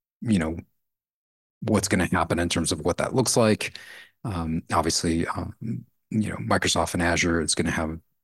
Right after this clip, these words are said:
similar sort of impacts. And I think a lot of this comes from maybe the U S federal government's global adoption initiative around V six and saying, like, "Hey, we need to get V six operating. We wanna run in public cloud.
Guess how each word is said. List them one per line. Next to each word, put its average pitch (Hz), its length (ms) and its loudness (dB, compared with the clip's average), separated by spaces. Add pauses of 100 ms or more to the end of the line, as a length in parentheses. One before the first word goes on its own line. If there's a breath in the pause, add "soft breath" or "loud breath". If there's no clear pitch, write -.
similar 98 340 4
sort 87 180 2
of 80 100 -2
impacts. 78 480 0
And 107 160 2
I 95 60 4
think 107 220 2
a 104 40 6
lot 98 200 6
of 92 80 2
this 80 160 2
comes 87 200 0
from 82 440 -2 (520 loud breath)
maybe 87 200 4
the 80 200 0
U 85 120 4
S 80 100 2
federal 87 280 -2
government's 98 580 2
global 127 400 4
adoption 131 800 2 (280)
initiative 123 480 4
around 107 540 4
V 107 120 4
six - 420 2
and 92 120 2
saying, 98 240 2
like, 87 160 0
"Hey, 98 160 2
we 92 120 2
need 92 140 4
to 92 60 0
get 92 140 0
V 95 120 0
six - 240 0
operating. 104 580 4
We 90 120 2
wanna 90 240 2
run 85 160 2
in 82 100 -4
public - 280 -2
cloud. 107 460 6